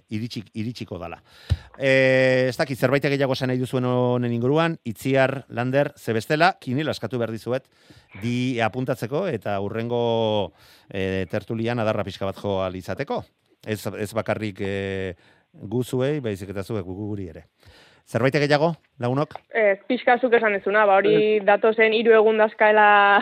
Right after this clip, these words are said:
Speaker 2: <laughs> ba, hor, hor antolakuntzakok, ba, pixkat hori legiana argi eta garbi gelditzeko, eta hutsunea baldin bado, ba, hutsune hori ondo azaltzeko, zer dan edo bai edo ez.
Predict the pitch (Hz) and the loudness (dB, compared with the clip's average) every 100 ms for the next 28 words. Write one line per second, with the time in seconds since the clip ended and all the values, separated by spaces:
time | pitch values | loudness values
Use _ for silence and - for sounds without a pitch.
0 | 208 208 190 208 220 214 214 - 214 220 | 0 0 4 6 6 6 4 4 0 4
1 | 226 226 226 220 190 190 247 202 175 190 | 4 6 4 2 2 4 4 2 2 -2
2 | - 190 190 202 208 170 - _ 143 - | 0 2 4 4 2 2 -2 _ -20 -20
3 | _ _ 190 196 190 208 208 208 226 208 | _ _ 4 4 4 4 4 4 2 4
4 | 202 202 202 196 190 185 196 190 196 190 | 2 2 2 2 2 4 2 2 2 4
5 | 196 185 175 180 214 190 180 180 - 196 | 4 2 0 0 2 2 2 0 0 -2
6 | 190 190 185 185 185 185 247 311 190 180 | 0 2 2 2 0 0 2 4 4 4
7 | 175 185 180 180 190 202 180 - _ _ | 2 -2 -2 0 0 0 -2 -4 _ _
8 | _ - 190 190 196 202 180 180 190 185 | _ -4 -2 2 4 4 4 2 0 0
9 | 170 175 175 - 185 185 175 175 170 175 | -2 -2 -4 -4 -4 -2 -2 -2 -2 2
10 | 226 277 190 180 180 | 2 4 2 2 0